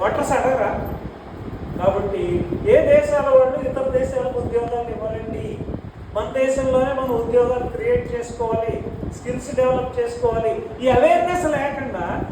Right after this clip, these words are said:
నువ్వు ఆస్ట్రేలియా పరిగెట్టి, అమెరికా పరిగెట్టి, యూకే పరిగెట్టి, జర్మనీ పరిగెట్టి, జపాన్ పరిగెట్టి, అక్కడ ఉద్యోగాలు లేవని, అక్కడ ఉద్యోగాన్ని తీసేస్తే ఆత్మహత్య చేసుకొని,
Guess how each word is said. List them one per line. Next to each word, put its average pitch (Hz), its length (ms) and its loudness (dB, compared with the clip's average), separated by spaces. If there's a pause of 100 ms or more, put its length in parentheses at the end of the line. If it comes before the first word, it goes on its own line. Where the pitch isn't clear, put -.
(120)
నువ్వు 285 120 8
ఆస్ట్రేలియా 311 540 4
పరిగెట్టి, 302 400 0
అమెరికా 285 380 0
పరిగెట్టి, 277 560 -6
యూకే 285 300 -8
పరిగెట్టి, 262 440 -6
జర్మనీ 269 380 -2
పరిగెట్టి, 254 540 -4 (320)
జపాన్ 294 420 0
పరిగెట్టి, 254 500 -2
అక్కడ 254 220 -4
ఉద్యోగాలు 277 560 2
లేవని, 247 460 2 (340)
అక్కడ 262 160 0
ఉద్యోగాన్ని 285 640 2
తీసేస్తే 277 340 -2
ఆత్మహత్య 262 560 -4
చేసుకొని, 233 480 -4